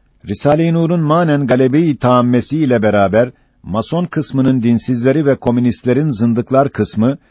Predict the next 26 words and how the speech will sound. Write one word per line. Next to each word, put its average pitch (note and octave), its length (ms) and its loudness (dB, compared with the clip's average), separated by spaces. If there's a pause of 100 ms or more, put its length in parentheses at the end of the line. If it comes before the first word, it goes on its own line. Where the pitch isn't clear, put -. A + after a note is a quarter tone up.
(220)
habbe-i A#2 420 -2
kubbe C3+ 340 -2
yapıp C3+ 360 0 (220)
bahanelerle A#2+ 1000 0
nurların C3+ 460 2
serbestiyetine B2 1000 -2
mani A#2+ 440 -2
olmaya A2+ 460 -2
çalışıyorlar G#2+ 720 -2
ki, D#3 300 -4 (320)
yine D3+ 280 -2
bu F#3 100 2
defa D3+ 360 2
da B2 100 2
manasız, A#2+ 760 0
sebepsiz A#2+ 760 0
otuz A#2+ 360 -4
beş D#3 220 0
gün B2 200 -2
mahkememizi A#2+ 760 0
tehir A2+ 280 0
ettiler. F2 560 -6 (280)
Hatta A#2 400 2
Kur'an'ımızı B2+ 800 0
vermemek A#2 480 2
için B2 320 -4